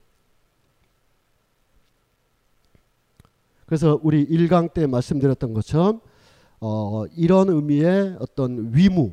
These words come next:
위령의 위대함, 그것이 반드시 그 사람을 바로바로 신원회복을 한다든가 보상을 해주는 건 아니지만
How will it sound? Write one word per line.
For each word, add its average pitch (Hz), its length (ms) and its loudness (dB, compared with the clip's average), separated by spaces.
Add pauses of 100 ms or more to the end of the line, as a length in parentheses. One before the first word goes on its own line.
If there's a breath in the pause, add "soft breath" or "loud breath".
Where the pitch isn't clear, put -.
위령의 143 1000 0 (180 soft breath)
위대함, 131 500 0 (440)
그것이 - 240 -4
반드시 185 600 0 (640 soft breath)
그 143 80 2
사람을 151 340 0
바로바로 185 800 2 (180)
신원회복을 170 680 0
한다든가 147 520 -4
보상을 143 420 -2
해주는 160 260 -4
건 147 140 -4
아니지만 127 540 -6